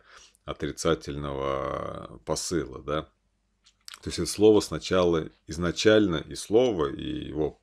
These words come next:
его сущность, его определение, то, что он определял, несло какой-то негативный смысл. Это раз.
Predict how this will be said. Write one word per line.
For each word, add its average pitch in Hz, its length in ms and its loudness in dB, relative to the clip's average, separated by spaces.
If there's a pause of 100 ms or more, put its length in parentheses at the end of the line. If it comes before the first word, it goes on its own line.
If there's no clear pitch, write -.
его 71 400 -8 (140)
сущность, 95 600 -2
его 71 180 -2
определение, 80 640 -2
то, 95 180 -2
что 78 200 -8
он 73 80 -8
определял, 80 580 -4 (460)
несло 92 400 0
какой-то 90 400 0
негативный 85 640 0
смысл. - 560 -6 (100)
Это 98 320 -2
раз. 80 260 -4